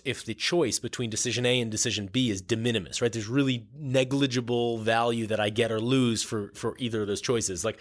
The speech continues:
you know, choose the red pen or the blue pen. If you don't care, I'll give you a, a gold star for choosing the blue pen. I can get you to choose the blue pen.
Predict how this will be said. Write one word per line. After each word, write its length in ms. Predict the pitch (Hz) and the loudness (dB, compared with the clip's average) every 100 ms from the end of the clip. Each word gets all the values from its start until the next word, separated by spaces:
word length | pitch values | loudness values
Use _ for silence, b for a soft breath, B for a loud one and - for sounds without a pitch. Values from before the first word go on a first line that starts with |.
| B B B | B B B
you 80 | 113 | -2
know, 40 | |
choose 240 | 98 143 110 | 0 2 2
the 60 | 117 | 2
red 160 | 131 | 2
pen 120 | 123 120 | 2 -4
or 40 | |
the 80 | 98 | -2
blue 180 | 120 127 | -2 0
pen. 180 | 120 110 | -2 -4
If 80 | |
you 60 | 101 | -2
don't 140 | 117 104 | -2 0
care, 360 | 143 139 160 B B B - | 2 2 2 B B B -2
I'll 80 | 123 | 2
give 140 | 135 | 4
you 160 | 135 117 | 4 4
a, 100 | 117 | 4
a 100 | 127 | 2
gold 280 | 110 127 120 | 2 2 2
star 260 | - 139 123 | 2 4 2
for 100 | 120 | -2
choosing 240 | 127 113 | -6 -6
the 60 | 107 | -4
blue 180 | 160 | -2
pen. 140 | 156 139 | 0 -2
I 80 | 135 | -4
can 100 | 147 | -4
get 100 | 156 | -4
you 80 | 139 | -6
to 80 | |
choose 180 | 107 127 | -8 -8
the 60 | 110 | -6
blue 160 | 131 170 | -4 -4
pen. 240 | 85 - | -6 -14